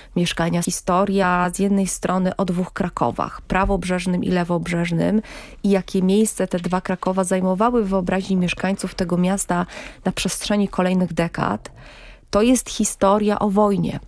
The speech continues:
o śladach, które wojna zostawia. I w tym sensie myślę, że to jest taki temat przewodni w ogóle dzisiejszego klubu książki. Wszystkie te trzy powieści, o których rozmawiamy,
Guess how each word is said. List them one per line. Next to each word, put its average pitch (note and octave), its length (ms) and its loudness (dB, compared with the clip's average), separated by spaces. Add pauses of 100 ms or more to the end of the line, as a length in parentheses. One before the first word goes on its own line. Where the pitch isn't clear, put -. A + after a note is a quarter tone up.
(140)
o F#3+ 60 0
śladach, F#3+ 500 2
które F3+ 500 -4 (100)
wojna F3+ 340 2
zostawia. E3+ 760 -2 (560)
I G3 60 -8
w - 60 -10
tym F#3+ 140 -2
sensie G3 300 -2
myślę, F#3+ 300 -2
że F#3 100 -2
to F3+ 120 -4
jest F#3 160 -4
taki F#3 180 -6
temat F#3+ 240 -2
przewodni B3+ 440 2
w F3+ 80 -2
ogóle F#3 240 2
dzisiejszego F3 840 -2
klubu F3+ 420 -2
książki. F3 640 -2
Wszystkie - 320 -4
te F#3 100 -2
trzy - 180 -4
powieści, F3+ 400 -2
o F3 40 0
których E3+ 280 -4
rozmawiamy, F3+ 640 2